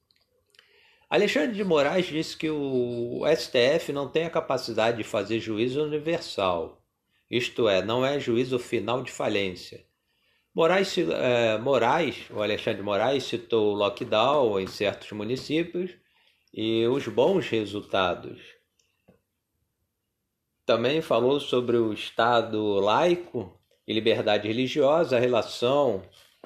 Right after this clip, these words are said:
eh, de Estado laico e liberdade religiosa é histórica e jurídica no Brasil. É, do caso, trata-se aí desde a, a, o Império,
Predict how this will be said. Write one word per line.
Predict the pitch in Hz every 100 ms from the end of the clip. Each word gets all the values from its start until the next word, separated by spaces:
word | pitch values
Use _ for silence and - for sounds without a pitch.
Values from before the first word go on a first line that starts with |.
| - _
eh, | - 95 95 92 92 92
de |
Estado | 95 - 104 110
laico | 98 101 98 92 95
e |
liberdade | 95 92 90 90 92 92
religiosa | 107 120 117 127 127 131 160
é |
histórica | 180 - - 127 151 139 120 - 104
e | 107
jurídica | 104 113 110 180 151 - 117
no | 110
Brasil. | 104 101 92 92 92 82 - - - _
É, | - 101
do | 98
caso, | 233 - 151 208 165
trata-se | - 113 113 135 120 117 101
aí | 95 107 139
desde | 104 101 127 170 117
a, | 104 98 90 85 82 80 - _ _ _ _ _ _ _
a, | 95 92 90 92
o | 127
Império, | 131 - 113 123 151 101 90